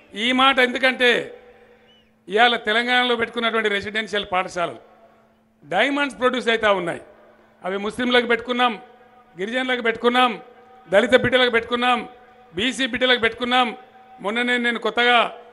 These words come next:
అగ్రవర్ణ పేదలకు కూడా పెట్టాలని చెప్పి, నియోజకవర్గానికి కూడా పెట్టాలని చెప్పి మేనిఫెస్టోలో ప్రకటన కూడా చేసినాం. ఏ విధంగా చేసినాం? తెలంగాణను ఒక పూల పొదరిల్లులాగా కొత్తగా వచ్చినాడు మీకు తెలుసు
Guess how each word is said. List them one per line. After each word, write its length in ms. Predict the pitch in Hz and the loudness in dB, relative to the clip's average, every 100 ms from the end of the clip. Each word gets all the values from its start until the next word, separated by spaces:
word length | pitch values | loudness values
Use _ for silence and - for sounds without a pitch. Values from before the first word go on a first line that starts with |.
| - - | -12 -6
అగ్రవర్ణ 400 | 202 247 254 254 254 233 | 2 4 4 2 -2 0
పేదలకు 300 | 240 247 240 | 0 0 -2
కూడా 120 | 226 220 | -2 -2
పెట్టాలని 400 | 214 226 220 208 | 0 0 0 -2
చెప్పి, 240 | 208 220 196 - - _ _ - | -2 -2 -2 -8 -20 _ _ -8
నియోజకవర్గానికి 760 | 185 240 240 233 220 226 220 | 0 0 2 0 0 0 -2
కూడా 120 | 220 208 | -2 -2
పెట్టాలని 300 | 202 208 208 | -2 -2 -2
చెప్పి 200 | 208 196 170 - _ 170 | -2 -2 -6 -12 _ -4
మేనిఫెస్టోలో 520 | 185 208 196 208 202 165 | -2 -2 -4 -6 -6 -6
ప్రకటన 280 | 160 185 190 | -6 -6 -4
కూడా 100 | 175 156 | -6 -6
చేసినాం. 280 | 175 190 - _ _ _ _ _ _ _ _ _ 160 | -8 -10 -14 _ _ _ _ _ _ _ _ _ -4
ఏ 140 | 190 254 | 0 2
విధంగా 260 | 285 269 262 240 | 0 2 4 2
చేసినాం? 300 | 202 185 120 - - - _ _ - | 0 -6 -8 -18 -20 -20 _ _ -8
తెలంగాణను 520 | 180 220 226 233 233 226 | -4 -2 0 0 0 -2
ఒక 80 | 220 | -2
పూల 160 | 202 226 226 | 0 0 0
పొదరిల్లులాగా 680 | 202 214 233 233 208 190 120 - - - - _ _ _ | -2 0 0 0 0 0 -4 -16 -20 -20 -20 _ _ _
కొత్తగా 320 | 180 185 226 226 | -10 -4 2 2
వచ్చినాడు 420 | 214 226 233 226 226 | 2 0 -2 0 0
మీకు 140 | 226 220 | -4 -2
తెలుసు 240 | 220 196 | -2 -2